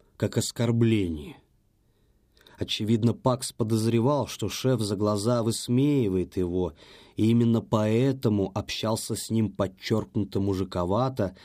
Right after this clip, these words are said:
называя женщин бабами, а туалет нужником. Таким образом, давая понять, что он выше рафинированного стиля. Его подозрения относительно шефа были недалеки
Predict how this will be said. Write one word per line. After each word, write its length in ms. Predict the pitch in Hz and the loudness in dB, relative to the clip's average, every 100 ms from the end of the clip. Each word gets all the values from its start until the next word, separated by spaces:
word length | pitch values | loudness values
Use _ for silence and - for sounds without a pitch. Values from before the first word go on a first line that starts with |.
| - _ | -20 _
называя 580 | 101 98 101 107 104 98 | -2 0 0 2 0 0
женщин 580 | 101 107 92 - 101 | 0 0 -2 -2 -2
бабами, 680 | 95 104 123 120 110 101 92 - - | 0 0 0 0 0 0 -2 -10 -6
а 100 | 98 | -4
туалет 640 | - 95 95 101 110 - - | 0 0 2 2 0 -2 -4
нужником. 1000 | 107 110 107 92 87 85 76 - 76 78 _ _ _ _ _ _ | 0 2 2 0 -4 -6 -8 -10 -12 -12 _ _ _ _ _ _
Таким 400 | - 127 175 175 | -2 2 2 4
образом, 580 | 202 202 147 120 120 117 | 2 2 2 2 2 2
давая 480 | 123 135 170 170 151 | 2 2 0 0 -2
понять, 840 | 135 139 139 170 208 180 - - - - | 0 2 2 2 0 -2 -6 -10 -12 -18
что 480 | - - - 120 - | -12 -12 -2 -2 0
он 300 | 139 165 165 | 0 2 2
выше 800 | 135 123 160 175 127 - 80 69 _ _ _ | 2 2 4 2 0 -6 -12 -14 _ _ _
рафинированного 1080 | - 110 101 117 107 117 131 117 110 107 104 | -2 -2 0 -2 2 2 2 2 0 0 -2
стиля. 640 | - - - 92 76 - - _ _ _ _ _ _ _ _ _ _ _ | -4 -10 -8 -8 -8 -14 -20 _ _ _ _ _ _ _ _ _ _ _
Его 240 | - 107 185 | 0 2 2
подозрения 760 | 165 170 160 170 185 180 170 | 2 2 2 2 2 2 0
относительно 680 | 160 156 151 180 147 151 147 | 0 0 0 -2 0 2 2
шефа 460 | 143 - 185 185 143 | 0 0 0 0 0
были 540 | 120 160 170 160 - | 2 2 4 0 -2
недалеки 680 | - 139 131 139 131 131 - | 0 2 2 2 0 0 -2